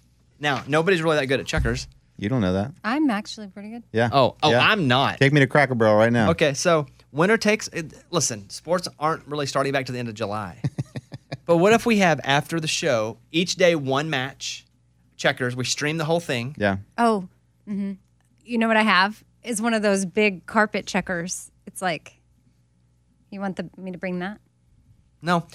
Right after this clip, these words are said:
Speaker 1: just a regular board.
Speaker 3: <laughs> Oh, it's fun, though.
Speaker 1: No,
Speaker 3: I
Speaker 1: no, and then, oh, we can, whatever.
Speaker 3: Just
Speaker 1: But I
Speaker 3: for
Speaker 1: think it,
Speaker 3: visual.
Speaker 1: that each day,
Speaker 3: Whatever.
Speaker 1: and that we build an eight-person tournament.
Speaker 2: I love it.
Speaker 1: Yeah.
Speaker 2: It's a good idea.
Speaker 3: Mm.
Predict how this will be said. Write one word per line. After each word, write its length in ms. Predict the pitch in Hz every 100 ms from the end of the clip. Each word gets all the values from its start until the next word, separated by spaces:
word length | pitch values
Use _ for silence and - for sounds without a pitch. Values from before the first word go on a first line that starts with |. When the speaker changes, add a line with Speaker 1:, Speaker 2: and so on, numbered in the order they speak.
| -
Speaker 1:
just 180 | 220 220
a 40 |
regular 260 | 262 254 220
board. 320 | 151 180 214 226
Speaker 3:
<laughs> 60 | 240 - 254 - -
Oh, 220 | 359 427 392
it's 220 | 359 -
fun, 280 | 339 403 427
though. 180 | 330 339
Speaker 1:
No, 120 | 226
Speaker 3:
I 40 |
Speaker 1:
no, 160 | 220 180 -
and 180 | 185 185
then, 180 | 185 - _
oh, 100 | 233
we 140 | 254 277
can, 320 | 220 180 202
whatever. 400 | 240 196 147 160
Speaker 3:
Just 100 | 175
Speaker 1:
But 60 |
I 60 | 180
Speaker 3:
for 60 | 214
Speaker 1:
think 140 | 226
it, 80 | 285
Speaker 3:
visual. 220 | 277 269
Speaker 1:
that 140 | 190 156
each 240 | 208 -
day, 560 | 156 175 175 156 139 143
Speaker 3:
Whatever. 300 | 214 214 101 101
Speaker 1:
and 100 | 151
that 80 |
we 100 | 151
build 220 | 156 180 165
an 60 |
eight-person 640 | - 165 - _ - 175 156
tournament. 380 | 147 160 151 127
Speaker 2:
I 40 |
love 280 | 107 110 104
it. 140 | 98 - -
Speaker 1:
Yeah. 300 | 143 113 - - - - -
Speaker 2:
It's 100 | -
a 20 |
good 160 | 113 120
idea. 340 | 104 104 104 92
Speaker 3:
Mm. 240 | 196 175